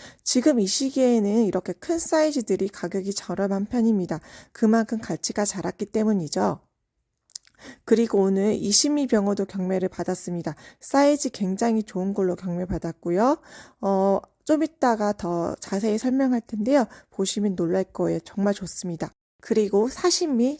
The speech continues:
참돔도 경매를 받았습니다. 사시미, 참돔 같은 경우는 후라이팬에 가장 구워 먹기도 좋고 튀겨 먹을 수 있는 가장 알맞는 사이즈 중에 하나입니다. 지금 참돔 맛이 가장 좋을 때입니다. 살이 가-,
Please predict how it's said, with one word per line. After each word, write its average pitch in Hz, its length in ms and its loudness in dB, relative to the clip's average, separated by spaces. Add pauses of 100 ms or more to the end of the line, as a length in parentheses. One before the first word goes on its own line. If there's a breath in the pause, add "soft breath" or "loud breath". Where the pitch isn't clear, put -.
참돔도 311 840 0
경매를 202 460 0
받았습니다. 175 760 -4 (300 loud breath)
사시미, 294 580 2
참돔 285 340 -4
같은 220 300 -2
경우는 202 520 2 (260 loud breath)
후라이팬에 277 800 2
가장 247 400 -2
구워 208 260 0
먹기도 196 400 -2
좋고 190 580 -4
튀겨 285 300 2
먹을 214 240 0
수 - 200 -10
있는 175 360 -2 (260 loud breath)
가장 262 520 0 (480 soft breath)
알맞는 208 440 2
사이즈 262 420 0
중에 196 180 -4
하나입니다. 220 600 0
지금 254 580 2 (300 loud breath)
참돔 339 400 0
맛이 233 400 -2
가장 269 500 0
좋을 196 240 2
때입니다. 185 460 -2
살이 294 360 -2
가-, - 220 -4